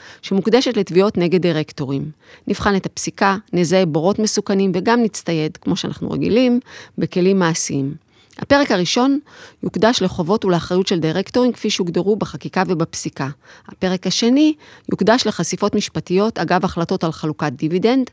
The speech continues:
על התיישנות, וגם, כרגיל, על הכלים העומדים לרשות היועץ המשפטי והדירקטור בחברה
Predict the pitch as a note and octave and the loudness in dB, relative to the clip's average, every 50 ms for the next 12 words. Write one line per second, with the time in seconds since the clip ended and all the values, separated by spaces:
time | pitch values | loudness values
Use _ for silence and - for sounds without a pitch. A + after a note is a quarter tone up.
0 | _ _ _ _ _ - - D3+ D3+ D3 - C#3+ - - - F#3 G#3 C4+ D4 - | _ _ _ _ _ -6 -2 -2 -2 -2 -4 -4 -4 -2 0 2 2 2 0 -2
1 | - _ - - - - - _ - G3 F3 F#3 F3+ F3+ A#3 D4 D#4 D#4 D4 D4 | -8 _ -20 -20 -20 -20 -20 _ -12 -4 -4 -2 -2 2 4 4 6 6 6 6
2 | C4+ C#4 - _ - - - C#3 D3+ D#3+ F3 A3+ A#3+ A#3 F#3+ D#3 C#3 D3 - - | 4 2 -2 _ -12 -10 -6 -4 -4 -2 0 2 2 2 2 0 0 -2 -2 0
3 | E3+ F#3 G#3+ G#3+ F#3+ E3+ D#3+ E3 D#3+ G#3 G#3 F3+ E3 D3+ - G3 G3 F#3 E3+ E3+ | 2 4 4 4 4 4 4 4 4 4 4 4 2 0 -2 -2 0 0 2 0
4 | F3+ - G3 F3 D#3+ - - E3+ - F#3+ F#3 D#3+ D3+ C#3 E3+ E3 G#3 G#3 - - | 0 0 0 -2 -2 -4 -4 -4 -2 0 0 0 0 -2 -2 -2 -2 -2 -4 -6
5 | E3 D3+ E3+ - - F#3+ F#3 A3 C4 C4+ | -4 -6 -6 -6 -6 -6 -2 0 0 -2